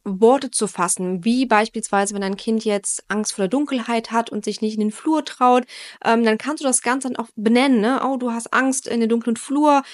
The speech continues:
das war dir unheimlich“, oder du hast dich vielleicht nicht ganz so sicher gefühlt. Und dadurch lernt dein Kind, die Gefühle beim Namen zu nennen.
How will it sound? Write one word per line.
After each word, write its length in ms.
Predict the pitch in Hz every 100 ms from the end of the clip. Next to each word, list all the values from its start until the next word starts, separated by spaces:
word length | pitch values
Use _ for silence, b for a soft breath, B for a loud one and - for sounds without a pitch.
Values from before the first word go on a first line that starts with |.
| B
das 160 | - 226
war 100 | 233
dir 140 | 233
unheimlich“, 520 | 269 254 226 226 214 -
oder 240 | 302 285
du 120 | 247
hast 160 | 233 240
dich 100 | 233
vielleicht 160 | 220 220
nicht 120 | 226
ganz 160 | 240
so 60 | 254
sicher 260 | 269 285 262
gefühlt. 420 | 233 - 262 262 B B B
Und 260 | 247 254 226
dadurch 580 | 233 294 349 285 285
lernt 420 | 240 233 277 320 -
dein 200 | 247 247
Kind, 380 | 240 262 285 302
die 180 | 233 247
Gefühle 440 | 240 - 285 294 254
beim 220 | 247 240
Namen 320 | 240 240 233
zu 140 | - 190
nennen. 400 | 185 214 247